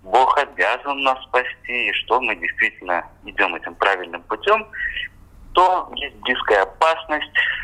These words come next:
вот впасть в эту самую прелесть и сделать много грубых ошибок. Как только мы будем так думать, что мы спасаемся, то мы сразу в себе заставляем говорить нашей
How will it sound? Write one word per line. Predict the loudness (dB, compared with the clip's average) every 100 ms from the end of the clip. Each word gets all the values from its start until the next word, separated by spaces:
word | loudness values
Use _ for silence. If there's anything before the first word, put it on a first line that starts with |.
| -10 -4
вот | -2 -2
впасть | 0 0 0 -4
в |
эту | -4 -4 0
самую | 0 2 -4
прелесть | -2 -2 -2 -6 -12 -20 -20 -20 -8
и | -2 -2 -2 -10
сделать | -2 0 0 -2 -10 -16 -20 -6
много | 0 2 2 2
грубых | 2 4 4 2
ошибок. | 2 0 -2 -6 -8 -8 -18 _ -20 -20 -20 -2
Как | -2 0
только | -2 0 -2
мы | 0 -2 -4 -10 -20 -2
будем | 0 0 2
так | 0 2
думать, | -2 0 -2
что | -2 -2
мы | -2 -4 -4 -6 -10 -2
спасаемся, | -2 2 2 2 0 -6 -8 -8 -8
то | -6 -2
мы | -2 0
сразу | 2 4 2 2 0 0 -4 -16 -8
в | -2 0
себе | -2 -2 0 0 -2 -8 -16 -20 _ -20 -10 -2
заставляем | 0 2 -2 2 2 2 0 -6
говорить | -2 2 2 0 -2 -6 0
нашей | 2 2 -2 -4